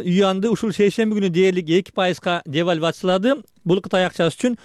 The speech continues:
токсон төртүнчү жылдан бери бир күн ичиндеги эң ири нарксыздануу болгон эле. Бирок шаршемби, он экинчи август күнү юан дагы бир бүтүн ондон алты пайызга арзандатылды. Муну менен Кытай акчасынын америкалык долларга карата катнашы акыркы төрт жылдагы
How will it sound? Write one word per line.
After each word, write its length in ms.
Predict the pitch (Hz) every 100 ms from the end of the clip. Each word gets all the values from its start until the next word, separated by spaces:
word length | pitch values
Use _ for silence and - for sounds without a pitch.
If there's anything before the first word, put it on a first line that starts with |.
| - - -
токсон 320 | 196 175 226
төртүнчү 300 | 208 196 180
жылдан 160 | 233 220
бери 220 | 202 170 147 _
бир 220 | 170 170
күн 160 | 202 220
ичиндеги 460 | 233 226 233 233 240 - -
эң 300 | 156 175 220 220
ири 280 | 214 226 -
нарксыздануу 580 | 156 175 190 - 202 226
болгон 280 | 208 185 170
эле. 220 | 131 113 - _ -
Бирок 240 | 147 202
шаршемби, 480 | 190 240 - 220 185
он 220 | 170 175 208
экинчи 420 | 190 208 - 190
август 420 | 180 196 196 -
күнү 300 | - 185 240 -
юан 360 | 160 196 220 180
дагы 260 | 180 214
бир 200 | 160 180
бүтүн 240 | 180 202 226
ондон 280 | 185 190 190
алты 160 | 170 196
пайызга 540 | 180 175 - 202 202 - - -
арзандатылды. 920 | 156 165 202 190 196 214 202 180 135 - -
Муну 180 | 165
менен 220 | 190 196 170
Кытай 320 | 180 190 180
акчасынын 500 | - 170 156 240 220 - -
америкалык 600 | - 165 214 226 226 214
долларга 300 | 185 214 214
карата 260 | 202 196 196
катнашы 500 | 190 190 190 180 202
акыркы 320 | 196 190 175
төрт 320 | 175 202 208
жылдагы 400 | 202 214 226 233